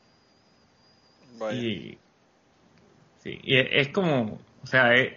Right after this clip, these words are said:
Speaker 2: cada vez que una ballena azul se alimenta, es el,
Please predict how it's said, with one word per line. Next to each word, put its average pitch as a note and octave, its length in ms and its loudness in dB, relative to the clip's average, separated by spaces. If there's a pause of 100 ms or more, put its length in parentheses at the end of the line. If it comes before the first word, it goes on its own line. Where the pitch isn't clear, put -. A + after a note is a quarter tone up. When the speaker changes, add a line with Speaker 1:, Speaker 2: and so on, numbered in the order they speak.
(180)
Speaker 2:
cada E3 320 2
vez D#3+ 140 0
que F3 120 -10
una E3+ 160 2
ballena E3 380 2
azul D#3 580 -4 (1080)
se - 180 -2
alimenta, D#3+ 760 0
es C#3 240 -4
el, D3 720 -2